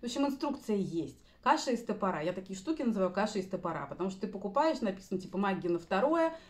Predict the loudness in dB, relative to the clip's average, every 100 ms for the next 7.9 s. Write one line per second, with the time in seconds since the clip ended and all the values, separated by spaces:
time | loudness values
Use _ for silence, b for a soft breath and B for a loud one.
0 | B B B 2 4 4 0 0 0 2
1 | 4 2 4 0 4 4 4 -2 0 2
2 | 4 6 6 6 2 -2 0 2 2 0
3 | -6 -4 -2 2 2 2 0 6 8 8
4 | 4 2 6 4 4 2 0 0 -2 -2
5 | 0 0 2 2 4 6 6 4 -4 -2
6 | 0 0 0 -2 0 0 0 -4 -2 2
7 | 2 2 -4 -4 0 0 0 0 -4